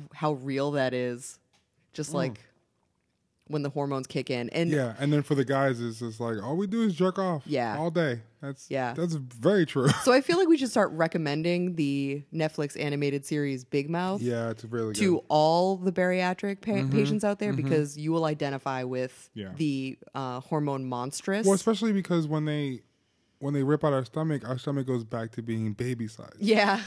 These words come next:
Speaker 2: So it's almost like
Speaker 1: <laughs>
Speaker 2: we go back to being babies, and then the five-week stall,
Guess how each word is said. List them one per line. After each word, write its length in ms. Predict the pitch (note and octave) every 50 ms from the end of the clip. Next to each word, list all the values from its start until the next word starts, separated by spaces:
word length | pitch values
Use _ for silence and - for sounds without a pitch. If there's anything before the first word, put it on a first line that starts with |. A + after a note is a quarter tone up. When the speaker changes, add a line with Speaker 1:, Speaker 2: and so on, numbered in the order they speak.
| - -
Speaker 2:
So 80 | - D3+
it's 120 | C3+ -
almost 240 | F3 F3 F3 E3 -
like 100 | D3 C3+
Speaker 1:
<laughs> 200 | A4+ G#4+ - C3
Speaker 2:
we 360 | D3+ E3+ F3 F3 E3+ E3 D#3
go 300 | B2+ - C#3 C3 B2+ A#2+
back 300 | G#2+ B2+ A#2 A2+ A2 A2
to 100 | - A#2+
being 280 | A2 A2+ A2 G#2+ G#2+ G2+
babies, 640 | F#2+ G#2 G2 F#2+ F#2 F#2+ F#2 F2+ F2+ F#2 F2+ - - _ _ _ _ _ _ _ - -
and 120 | A#2+ B2
then 100 | A#2+ A#2
the 60 | A#2
five-week 720 | A2 - - B2 A#2 A#2+ A#2+ A2+ A2 A2+ A#2 A#2 A2+ A2+ A2+ - - -
stall, 720 | - - - C#3 C3 C3 B2+ A#2 A2 G2+ G2 G#2+ A#2+ C#3